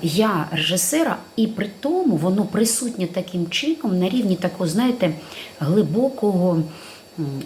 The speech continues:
узагальнення і розуміння архетипів.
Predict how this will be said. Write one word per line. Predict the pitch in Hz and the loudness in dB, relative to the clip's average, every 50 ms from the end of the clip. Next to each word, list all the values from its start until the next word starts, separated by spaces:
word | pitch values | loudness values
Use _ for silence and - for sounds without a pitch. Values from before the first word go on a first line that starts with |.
| - | -4
узагальнення | - 175 147 165 185 165 151 170 226 262 277 269 247 226 190 165 160 156 147 143 147 - | -2 0 2 2 2 2 2 0 -2 0 2 4 4 4 4 4 4 2 0 -2 -4 -4
і | - 185 | -4 -4
розуміння | 180 190 165 170 190 196 208 220 226 214 202 185 175 | -2 -2 -2 -2 0 0 2 4 4 4 2 2 0
архетипів. | 160 - - 196 196 - - 160 - - - 165 | -2 -2 -4 -8 -8 -8 -10 -12 -12 -12 -14 -16